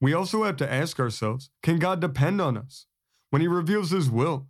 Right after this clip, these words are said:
can he depend on us to do it? When he's looking for someone to answer his call, will we say with Isaiah, "Send me, I'll go"? Ezekiel twenty-two and thirty says, "And I sought for a man among them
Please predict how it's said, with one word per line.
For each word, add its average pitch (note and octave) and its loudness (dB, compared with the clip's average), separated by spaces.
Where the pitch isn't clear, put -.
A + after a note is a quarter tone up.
can E3+ 2
he F3+ 2
depend D#3 0
on G3+ 0
us C#3 0
to D#3 2
do C#3+ 2
it? - -8
When D3 2
he's C#3 2
looking E3+ 2
for F#3 -2
someone D#3 0
to D3 -2
answer D3+ 0
his C3+ 0
call, D3 -2
will C#3 4
we D3 0
say G3+ 0
with E3+ 0
Isaiah, C3+ 0
"Send G3 0
me, F3 2
I'll D#3+ 0
go"? D3+ 0
Ezekiel E3+ 2
twenty-two F#3+ 0
and D3 -2
thirty C#3+ 2
says, - -6
"And D3+ 2
I D#3+ 2
sought E3+ -2
for A3 2
a G3 0
man D#3 2
among A#2 0
them - -10